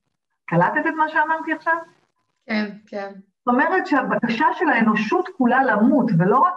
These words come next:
Speaker 1: את, של כל האנושות כולה למות, אוקיי? אוקיי? התממשה עכשיו בזמן הזה, כי הרמה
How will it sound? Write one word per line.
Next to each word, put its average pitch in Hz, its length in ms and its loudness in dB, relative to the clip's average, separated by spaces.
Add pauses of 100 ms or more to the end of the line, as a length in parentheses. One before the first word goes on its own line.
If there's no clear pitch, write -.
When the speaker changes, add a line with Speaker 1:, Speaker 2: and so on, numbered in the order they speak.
(120)
Speaker 1:
את, 180 60 0 (140)
של 202 160 -6 (140)
כל 370 200 2 (140)
האנושות 247 440 -2 (120)
כולה 262 260 2 (120)
למות, 170 380 4 (200)
אוקיי? - 380 -4 (460)
אוקיי? 208 320 -2 (1300)
התממשה 254 540 0 (120)
עכשיו - 260 -2 (140)
בזמן 254 400 2
הזה, 370 200 0 (180)
כי 285 100 0
הרמה 220 380 2